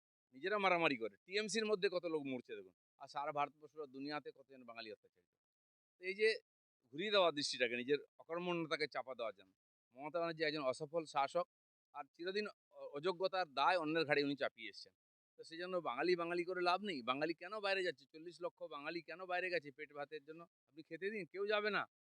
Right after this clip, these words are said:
পাঠিয়ে দেবেন। সবচেয়ে কঠিন কাজ, রিস্কি কাজ, যেটা কেউ করে না, বাঙালিরা গিয়ে করে পেটের দায়। কেন যাচ্ছে? আর তার জন্য লাফাচ্ছেন? আপনার বাঙালির জন্য নয়, বাংলাদেশির জন্য কষ্ট। দেখুন, আপনি দিল্লিতে কাউকে জিজ্ঞেস করুন বাংলাভাষী দেখলে,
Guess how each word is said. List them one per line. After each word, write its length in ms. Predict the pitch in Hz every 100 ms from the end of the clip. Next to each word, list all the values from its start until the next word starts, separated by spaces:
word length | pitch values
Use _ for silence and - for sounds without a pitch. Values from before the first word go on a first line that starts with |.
| -
পাঠিয়ে 280 | 117 160 175
দেবেন। 340 | 180 160 139 - _ _ _ -
সবচেয়ে 320 | 160 - 190
কঠিন 300 | 175 170 196
কাজ, 220 | 170 165 147
রিস্কি 340 | 147 180 202
কাজ, 260 | - 160 139
যেটা 180 | 160
কেউ 220 | 175 175 170
করে 200 | 160 151
না, 120 | 165
বাঙালিরা 360 | 143 139 135
গিয়ে 160 | 127 131
করে 240 | 113 101 -
পেটের 260 | 139 139 113
দায়। 180 | 98 87 _ _ _ _ _ -
কেন 120 | 175 208 185
যাচ্ছে? 300 | 185 185 220 - _ _ -
আর 80 | 151
তার 120 | 175
জন্য 160 | 170 185
লাফাচ্ছেন? 420 | 180 196 - - _ _ _
আপনার 340 | 123 - 175 160
বাঙালির 380 | 135 151 185
জন্য 200 | 165 180
নয়, 200 | 175 135 - _ _ -
বাংলাদেশির 600 | 117 135 143 143 160 147
জন্য 180 | 151 147
কষ্ট। 280 | 135 - 127 95 _ _ _ _ 143
দেখুন, 280 | 147 143
আপনি 280 | 123 127 156
দিল্লিতে 420 | 135 139 156 165
কাউকে 260 | 156 147 147
জিজ্ঞেস 240 | 139 143
করুন 200 | 156 151
বাংলাভাষী 480 | 131 127 127 131 135
দেখলে, 280 | 123 117